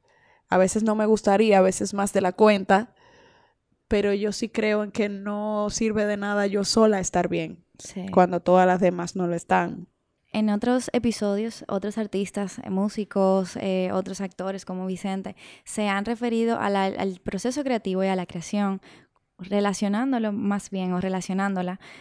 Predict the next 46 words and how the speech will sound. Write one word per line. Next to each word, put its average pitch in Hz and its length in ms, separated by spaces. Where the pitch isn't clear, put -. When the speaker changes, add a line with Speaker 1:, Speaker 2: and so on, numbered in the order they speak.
Speaker 2:
con 196 460
la 196 160
espiritualidad. 180 800
Speaker 1:
Ujú. 226 180
Speaker 2:
¿Tú 226 140
crees 208 320
en 220 120
esa 220 180
conexión 208 500
espiritual 202 640
Speaker 1:
Uf. 202 60
Speaker 2:
entre 196 240
el 190 100
arte? 226 720
Tu 208 120
proceso 202 480
como 208 360
actriz, 214 440
por 233 180
ejemplo, 233 400
estás 196 300
Speaker 1:
Sí. - 60
Speaker 2:
creando 208 240
un 208 60
personaje, 202 520
lo 190 80
estás 190 200
ensayando, 208 640
o 190 80
una 202 160
canción, 208 420
o 208 60
lo 202 100
que 202 100
sea, 208 260
o 202 40
estás 190 160
dirigiendo, 202 480
produciendo, 196 440
que 220 160
hay 208 300
una 233 360
conexión 214 360
con 220 120
la 214 120
divinidad. 202 520